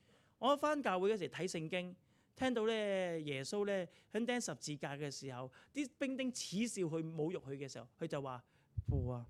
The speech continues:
赦免他們，因為他們所作嘅，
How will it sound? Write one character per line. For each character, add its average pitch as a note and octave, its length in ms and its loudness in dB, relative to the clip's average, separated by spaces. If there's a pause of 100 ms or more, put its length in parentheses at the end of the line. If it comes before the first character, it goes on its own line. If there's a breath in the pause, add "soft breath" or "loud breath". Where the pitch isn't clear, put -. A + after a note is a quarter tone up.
(440)
赦 C3+ 340 -2
免 C3+ 200 -6
他 C#3 200 -6
們， A#2+ 180 -12 (420)
因 F3 120 -4
為 D3 80 -2
他 D#3 160 6
們 C3 140 -6
所 A#2+ 320 -8
作 G#2+ 200 -12
嘅， A2 200 -14